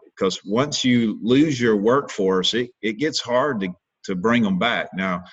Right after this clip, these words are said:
I do think in the future, it, it's gonna be a little easier than, say, what we would experience in the past, because there's gonna be so many people looking for jobs, uh, that, um, there'll be more people wanting to, to fill those spots. But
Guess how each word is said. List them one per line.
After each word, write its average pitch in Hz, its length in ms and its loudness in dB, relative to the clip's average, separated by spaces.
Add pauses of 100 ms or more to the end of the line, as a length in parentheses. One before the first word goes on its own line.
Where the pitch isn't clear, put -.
(360)
I 95 80 -4
do 143 240 2
think 127 280 0
in 113 100 2
the 101 100 2
future, 113 640 0 (520)
it, 107 220 0
it's 104 200 -2
gonna 123 200 2
be 120 80 2
a 117 80 2
little 117 180 2
easier 120 420 2
than, 101 180 0
say, 113 260 0
what 104 240 -2
we 110 140 -6
would 104 180 -4
experience 110 600 -8
in 101 60 -6
the 90 100 -8
past, 127 440 -10
because 98 400 -6
there's 101 140 -10
gonna 107 140 -4
be 98 140 -4
so 113 220 -6
many 110 220 -2
people 101 340 -6
looking 135 300 -2
for 104 120 -8
jobs, 85 480 -8 (720)
uh, 90 240 -4
that, 98 300 -2 (260)
um, 90 400 -4 (160)
there'll 101 140 -2
be 104 180 -2
more 110 300 0
people 110 400 -4
wanting 104 280 -2
to, 90 80 -6 (280)
to 92 100 -12
fill 127 260 -6
those 98 300 -2
spots. 117 500 -6
But 95 220 -4